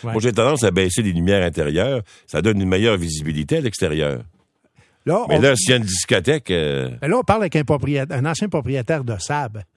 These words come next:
Speaker 2: Oui.
Speaker 1: Tu te rappelles, Saab, on pouvait
Speaker 2: Oui.
Speaker 1: réduire, compl-, éteindre complètement les lumières du tableau de bord.
Speaker 2: Oui.
Speaker 1: Puis on voyait seulement quoi ?
Speaker 2: Les aiguilles.
Speaker 1: L'aiguille de, de l'indicateur de vitesse.
Speaker 2: Oui.
Speaker 1: Pour éviter d'avoir des, euh, des contraventions.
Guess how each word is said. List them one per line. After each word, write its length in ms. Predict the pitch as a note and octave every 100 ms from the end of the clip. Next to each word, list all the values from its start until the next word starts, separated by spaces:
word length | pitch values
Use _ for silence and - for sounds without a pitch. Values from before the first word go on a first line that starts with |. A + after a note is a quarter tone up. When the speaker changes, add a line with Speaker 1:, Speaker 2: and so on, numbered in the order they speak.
| _ _ _ _ -
Speaker 2:
Oui. 260 | G#1+ C#2+
Speaker 1:
Tu 180 | A2+ -
te 80 | -
rappelles, 280 | F2+ G3 F#3+
Saab, 300 | F3+ G3 C#3
on 80 | A2+
pouvait 480 | A#2 A2+ D3 E3+ - _ _ -
Speaker 2:
Oui. 280 | A#2+ D2+ B2+
Speaker 1:
réduire, 640 | A2 C3+ B2+ C3 F3 G3 F3+
compl-, 240 | - D#3 D#3+
éteindre 320 | C3+ F#3+ F3+
complètement 460 | - F#3 F#3 F#3+ G3
les 140 | D#3+
lumières 340 | C3+ C3 D3+ D3
du 100 | -
tableau 300 | C3 A#2+ A2+
de 40 |
bord. 260 | G2+ F2 -
Speaker 2:
Oui. 260 | A1 B1+ -
Speaker 1:
Puis 100 | -
on 80 | C3+
voyait 340 | C3 D3 E3 F#3
seulement 400 | D#3 D3+ D3+ C#3
quoi ? 340 | - E3+ A3+ - _
Speaker 2:
Les 220 | D#2 F2+ G#2+
aiguilles. 440 | F#2+ F#2+ D2+ A1 _ -
Speaker 1:
L'aiguille 500 | C3+ B2+ D3+ G3 G3
de, 340 | B2 A#2+ A#2 A2+
de 60 | C#3+
l'indicateur 480 | D#3 - E3+ G3 F3+
de 60 | C#3+
vitesse. 380 | G2+ B2 A#2+ B2+
Speaker 2:
Oui. 80 | B2 - _
Speaker 1:
Pour 120 | - C3
éviter 300 | A#2 D#3 D#3
d'avoir 280 | A#2+ C3
des, 300 | A#2 G#2+ G#2
euh, 100 | F2+
des 120 | F2 A2+
contraventions. 640 | B2 A2 A#2 G2+ E2 -